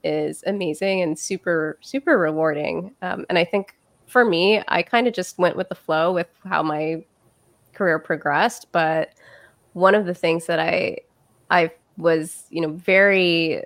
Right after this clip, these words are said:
um, happy about is that at each stage of my career in the construction industry, it was extremely satisfying and rewarding, especially being able to, you know, see the impact. Um, one, you know, just building projects is pretty damn cool.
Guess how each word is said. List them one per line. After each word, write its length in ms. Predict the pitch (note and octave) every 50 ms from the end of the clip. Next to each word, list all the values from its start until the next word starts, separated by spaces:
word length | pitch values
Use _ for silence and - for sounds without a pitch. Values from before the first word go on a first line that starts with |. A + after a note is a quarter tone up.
| - _ _ _ _ _ -
um, 340 | F3 D#3+ D#3 D#3+ F3+ F3+
happy 400 | - - - F#3 G3+ - G#3+ G3
about 340 | F#3 F3+ E3+ E3+ F3 F3 -
is 140 | - E3+ -
that 420 | - F3 F3 E3+ D#3+ D#3 - - - -
at 160 | F#3+ F3+ -
each 280 | - G3+ F#3+ F#3+ - -
stage 380 | - - - E3+ E3 E3+ F3 F3
of 160 | D#3+ D#3 -
my 400 | D#3+ D#3 D3+ D3+ D3+ D3+ D3 - -
career 360 | - - D#3 F3 G3 G3 F3+
in 240 | D#3+ D3+ - - E3
the 60 | D#3 -
construction 520 | - E3+ - - F3 E3+ - - - D#3
industry, 480 | E3 F3+ F3+ F3 - - - D3+ D3+ -
it 80 | D3
was 380 | - - D#3+ - - - - _ _ -
extremely 560 | - - - - - - G3 G#3 G3+ F#3 D#3 D#3+
satisfying 680 | - - D#3+ D#3+ E3 E3+ - - - D#3+ D#3+ E3 D#3+ D#3
and 80 | D#3 D#3
rewarding, 600 | D3+ D3 D3 D#3+ D#3+ D#3 D3+ D3+ D3 D#3 D3 C#3+
especially 680 | - - - - F3 - - - D#3+ D#3+ D#3 D#3 D#3
being 280 | D#3 D#3+ D#3+ D#3+ D#3 D3+ -
able 180 | - - E3
to, 180 | - - - E3
you 300 | D#3 D3+ D3+ E3 E3+ F3 - _ _ _ _ _ _ _ _ _ -
know, 140 | E3+ D#3 D3+
see 260 | D3+ - - A3 G#3+
the 140 | F#3 F3+ - -
impact. 520 | - F#3 - E3 D3+ D3+ D#3 - - - -
Um, 320 | D#3+ E3 D#3 D#3+ E3 - _
one, 500 | - G#3+ G#3 G3 F3+ E3+ E3+ F3 F3 - -
you 120 | F#3 E3+
know, 100 | E3 E3
just 220 | - - - - -
building 300 | F3+ F3 E3 E3 D#3+ D#3+
projects 500 | - E3 - - - - - - - -
is 100 | - -
pretty 280 | _ - E3 D#3 - -
damn 200 | - - - -
cool. 360 | - - - - - F#3 -